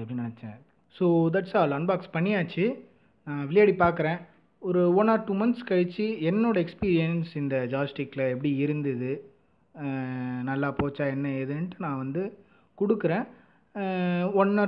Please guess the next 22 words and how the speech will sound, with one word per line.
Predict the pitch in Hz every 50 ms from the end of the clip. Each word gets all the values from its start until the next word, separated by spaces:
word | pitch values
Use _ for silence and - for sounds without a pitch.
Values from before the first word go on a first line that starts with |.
| 202 208
two | 202 202
months-க்கு | 214 220 220 - 208
அப்புறம் | 190 214 208 190
video | 196 190 190 180 185
போடும் | 180 175 175 170 160
போது | 151 151 180 233 - -
அதோட | 165 165 180 170 170 185
link | 214 214 - 156
இருந்தா | 139 143 175 214 233
நான் | 190 147 139
இதே | 139 160 170 185
வீடியோல | 170 143 139 135 127 135 165 208 254 - - - _ - -
கீழே | 165 156 143 139 151 - - 143
update | 127 123 143 143 135 - 127
பண்றேன் | 123 120 120 120 117
friends. | - 143 160 170 165 - _ - - - - - - _ _ - -
So, | 180 175 175 170 165 165 165 165 165
thank | 156 165 180 180 214
you | 190 202
for | 202 185 180
watching | 180 180 180 202 185
the | 185